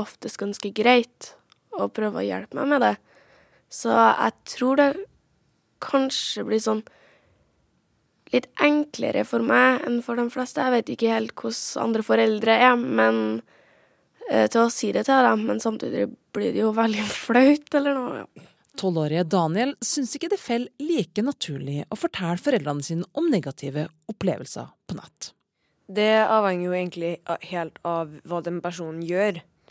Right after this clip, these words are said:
Speaker 3: Jo rare ting han gjør, den personen gjør mot deg,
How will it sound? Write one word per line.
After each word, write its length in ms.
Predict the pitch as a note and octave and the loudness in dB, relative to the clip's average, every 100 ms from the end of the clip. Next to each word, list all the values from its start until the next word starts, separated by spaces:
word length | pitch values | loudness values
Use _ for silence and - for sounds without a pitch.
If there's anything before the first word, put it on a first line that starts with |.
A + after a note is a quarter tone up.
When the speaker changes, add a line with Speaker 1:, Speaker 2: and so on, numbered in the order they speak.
| _ _ - | _ _ -4
Speaker 3:
Jo 160 | E3+ E3+ E3+ E3+ | 0 2 4 4
rare 240 | F3 E3+ | 2 0
ting 160 | E3 E3+ | -2 -6
han 160 | D#3+ | -4
gjør, 160 | D#3+ E3 - E3 | -2 -4 -4 -6
den 120 | E3 | -4
personen 280 | F3 D#3+ E3 | -4 -2 2
gjør 220 | G3 F#3+ | 2 2
mot 160 | F#3+ D#3 | -2 -4
deg, 160 | C#3 | -6